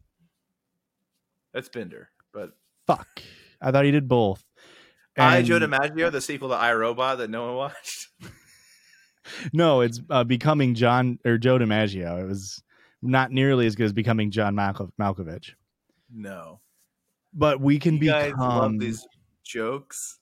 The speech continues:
Speaker 1: <laughs>
Speaker 2: a bonus episode. If you can't get enough of these dog shit jokes, we're heading over. We're gonna record our bonus episode. Head on over to Patreon. Go ahead. Oh,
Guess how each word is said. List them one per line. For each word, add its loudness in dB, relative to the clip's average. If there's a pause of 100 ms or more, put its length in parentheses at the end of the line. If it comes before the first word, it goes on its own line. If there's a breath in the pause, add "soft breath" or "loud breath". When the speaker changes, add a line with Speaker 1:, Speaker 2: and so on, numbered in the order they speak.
Speaker 1:
<laughs> -4
Speaker 2:
a 4
bonus 2
episode. 0
If -2
you 4
can't 0
get 4
enough 2
of -6
these -2
dog 0
shit -4
jokes, 0
we're 4
heading 2
over. 4
We're 4
gonna 2
record 2
our 2
bonus -2
episode. -6
Head 0
on 2
over 0
to -14
Patreon. -6
Go 4
ahead. 2
Oh, -2